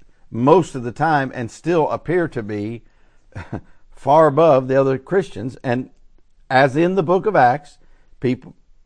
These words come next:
people love. He, J-, God said in another place, he said in the Bible, "My people love to have it so."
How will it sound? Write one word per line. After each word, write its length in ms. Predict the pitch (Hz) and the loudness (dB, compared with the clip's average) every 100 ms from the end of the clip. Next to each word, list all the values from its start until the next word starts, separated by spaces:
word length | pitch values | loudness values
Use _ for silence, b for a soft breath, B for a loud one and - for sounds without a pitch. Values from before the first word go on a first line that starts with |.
| _ | _
people 260 | 117 110 139 | -10 -6 -2
love. 420 | 135 190 175 - 107 | 0 0 0 -8 -8
He, 160 | 135 | -8
J-, 300 | 131 107 139 - | -8 -12 -12 -6
God 260 | 123 160 147 | 2 2 2
said 160 | 156 | -2
in 80 | 135 | 0
another 200 | 156 190 | 0 0
place, 300 | 131 127 127 | 0 -2 -2
he 80 | 120 | -4
said 120 | 139 | -4
in 60 | 127 | -2
the 60 | |
Bible, 220 | 131 160 | -2 -2
"My 180 | 131 139 | -2 -2
people 300 | 139 151 127 | -2 -4 -6
love 280 | 131 151 143 | -2 -2 -2
to 80 | 139 | -4
have 200 | 143 151 | -4 -6
it 120 | - | -10
so." 420 | - 185 - - | -8 -8 -8 -12